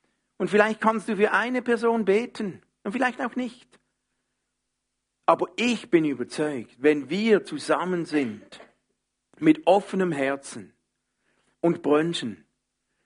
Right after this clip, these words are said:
dann ist alles Potenzial da, <clears throat> dass wir das Reich Gottes erleben. Nicht nur wir,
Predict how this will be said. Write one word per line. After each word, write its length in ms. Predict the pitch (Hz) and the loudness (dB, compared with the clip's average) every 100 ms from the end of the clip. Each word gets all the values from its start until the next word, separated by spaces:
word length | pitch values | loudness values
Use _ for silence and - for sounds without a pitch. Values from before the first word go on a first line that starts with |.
| _ | _
dann 160 | - 147 | -4 -2
ist 220 | 143 - - | -2 -4 2
alles 400 | 156 196 190 - | 4 4 0 0
Potenzial 800 | 190 170 156 135 131 127 131 117 | -2 0 0 0 2 4 2 -2
da, 340 | 113 104 98 _ _ _ - | -4 -6 -12 _ _ _ -4
<clears throat> 920 | - - _ _ _ _ _ _ _ | -4 -4 _ _ _ _ _ _ _
dass 180 | 156 131 | -4 -2
wir 80 | 120 | -2
das 200 | 110 - | -2 0
Reich 280 | 117 123 - | 0 0 -4
Gottes 360 | 113 117 120 | -6 -6 -6
erleben. 520 | 117 110 101 - _ _ _ _ _ _ _ _ _ 139 | -6 -4 -8 -10 _ _ _ _ _ _ _ _ _ 2
Nicht 340 | 190 247 - | 4 4 2
nur 220 | 247 240 | 2 4
wir, 340 | 196 196 117 | 4 4 4